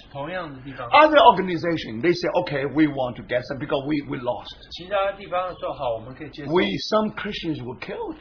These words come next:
Speaker 1: 我们有些基督徒被杀了。
Speaker 2: And many members of China Inland Mission,
Speaker 1: 所以许多在内地会的人，
Speaker 2: they indeed were killed.
Speaker 1: 他们的确被杀了。
Speaker 2: But Hudson said, "Sir,
Speaker 1: 但是戴德生这么说，
Speaker 2: no, we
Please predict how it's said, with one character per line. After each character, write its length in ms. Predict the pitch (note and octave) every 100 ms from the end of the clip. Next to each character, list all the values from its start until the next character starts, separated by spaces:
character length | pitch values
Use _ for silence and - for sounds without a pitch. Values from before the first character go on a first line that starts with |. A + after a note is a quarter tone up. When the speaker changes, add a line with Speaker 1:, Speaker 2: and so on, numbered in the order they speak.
| -
Speaker 1:
我 60 |
们 160 | C3 C#3+
有 180 | D3+ D3+
些 100 | C3+
基 120 | D#3+ F#3+
督 160 | F3
徒 80 | E3 E3+
被 240 | F3+ E3 - - - -
杀 220 | E3 E3+
了。 20 |
Speaker 2:
And 360 | F3+ G3 F#3 F#3
many 640 | G#3 C4+ C#4 A#3+ G#3+ G3+ D#3 - - -
members 560 | F3+ A3+ A#3+ C#3 B2 D3 -
of 140 | C3+
China 340 | - F3+ G3 F3+ D#3+ - D#3
Inland 320 | E3 D#3 C#3 A#2
Mission, 300 | B2+ - - -
Speaker 1:
所 100 | -
以 60 | E3+
许 320 | D#3 - C#3+ C3
多 300 | E3 F#3+ G3+
在 200 | G3 F3+
内 240 | D#3+ G3+ F3+
地 100 | E3
会 160 | D3+ D3
的 80 |
人， 160 | A2+ G2+ - -
Speaker 2:
they 120 | B2 B2
indeed 400 | B2+ A#2+ F#3+ F#3+
were 160 | F#3 -
killed. 380 | - A4 G4+ -
Speaker 1:
他 100 | D#3+
们 80 | F3
的 80 | E3
确 100 | D#3+
被 160 | - E3
杀 220 | D3+ D#3
了。 200 | D3+ A#2+ -
Speaker 2:
But 140 | C3+ B2+
Hudson 300 | D#3 C3+ C3+ -
said, 120 | A#2+ G#2
"Sir, 240 | - - - -
Speaker 1:
但 100 | D#3 D3
是 260 | D#3 C#3 C3+ - - D3 -
戴 160 | F3+
德 120 | E3
生 180 | D#3 D3+
这 60 | C#3+
么 100 | A2+
说， 80 | B2
Speaker 2:
no, 200 | G#2+ - C#3
we 140 | D#3+